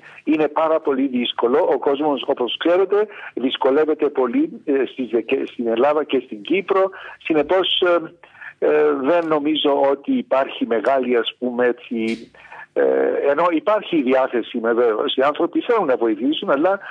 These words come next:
λόγω της, ε, κρίσιμης αυτής, ε, περίοδου, ε, οι άνθρωποι δυσκολεύονται. Ναι, και έτσι, ε, καταλαβαίνετε, δυσκολευόμαστε κι εμείς ακόμα περισσότερο.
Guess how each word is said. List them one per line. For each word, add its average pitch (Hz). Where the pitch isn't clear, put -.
λόγω 175
της, -
ε, 143
κρίσιμης 143
αυτής, 139
ε, 127
περίοδου, 156
ε, 160
οι 143
άνθρωποι 160
δυσκολεύονται. 110
Ναι, 113
και 113
έτσι, 143
ε, -
καταλαβαίνετε, 147
δυσκολευόμαστε 175
κι 156
εμείς 190
ακόμα 147
περισσότερο. 110